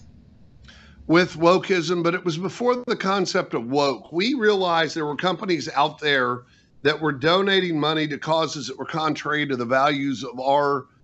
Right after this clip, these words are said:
our group. And so we just looked at it and said, "Hey, this is a great opportunity to, to really build a business targeting conservatives."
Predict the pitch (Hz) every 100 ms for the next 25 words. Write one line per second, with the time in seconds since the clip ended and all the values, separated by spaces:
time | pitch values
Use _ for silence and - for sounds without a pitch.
0 | - - 139 143 123 123 160 190 104 -
1 | 127 127 131 131 135 123 135 190 180 135
2 | 170 - - - 160 170 175 175 175 -
3 | 160 143 170 - - _ - 185 226 180
4 | 139 113 127 175 233 233 175 160 165 -
5 | 160 151 151 160 160 - 156 160 165 170
6 | 165 _ _ - - - 185 170 170 233
7 | 247 160 170 208 196 165 170 202 202 175
8 | 160 170 - - _ _ _ _ - 160
9 | 196 226 196 190 180 175 175 165 151 -
10 | 180 208 175 139 127 170 180 -